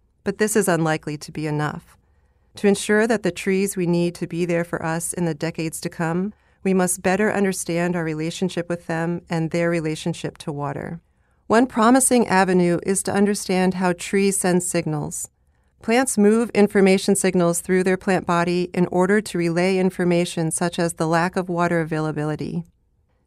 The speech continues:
Different tree species can have quite distinct responses to the lack of water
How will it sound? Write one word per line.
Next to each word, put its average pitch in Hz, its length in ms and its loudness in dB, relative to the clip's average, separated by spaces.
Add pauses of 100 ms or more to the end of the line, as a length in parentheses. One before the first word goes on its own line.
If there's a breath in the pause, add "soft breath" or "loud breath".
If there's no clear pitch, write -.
(120)
Different 254 340 2
tree 226 220 0
species 202 500 -2
can 202 140 -2
have 196 240 2
quite 226 340 0
distinct 208 460 2
responses 190 680 -2
to 175 100 -4
the 160 100 0
lack 160 260 0
of 165 140 -4
water 156 440 -2